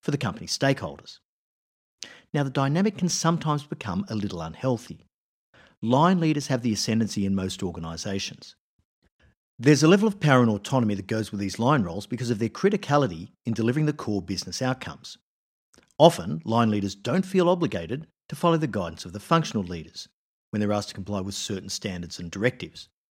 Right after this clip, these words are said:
And remember, the eight most hated words a line leader can ever hear are, "I'm from corporate and I'm here to help." Functional leaders become upset or frustrated that they're being ignored and can often turn into armchair quarterbacks.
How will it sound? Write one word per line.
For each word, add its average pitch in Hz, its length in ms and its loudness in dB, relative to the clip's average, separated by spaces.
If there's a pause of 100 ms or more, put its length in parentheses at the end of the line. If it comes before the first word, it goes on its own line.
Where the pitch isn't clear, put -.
(500)
And 123 160 0
remember, 113 500 0 (220)
the 113 160 -4
eight 147 220 -2
most 104 260 -6
hated 156 380 -2
words 117 280 2
a 104 40 -4
line 104 260 0
leader 101 200 -4
can - 160 -10
ever 120 140 -2
hear 123 300 2
are, 101 380 -6 (880)
"I'm 127 280 6
from 170 220 0
corporate 113 580 0
and 101 200 -2
I'm 95 180 -4
here 90 220 -4
to 90 120 -10
help." 98 360 -2 (1200)
Functional 175 400 0
leaders 151 220 2
become 127 420 0
upset 117 320 -4
or 110 80 -2
frustrated 104 640 -8
that 101 100 -10
they're 98 100 -2
being 95 220 -4
ignored 95 500 -8 (460)
and 120 100 -6
can 135 120 2
often 165 180 0
turn 123 180 2
into 110 220 2
armchair 87 360 -6
quarterbacks. - 720 -4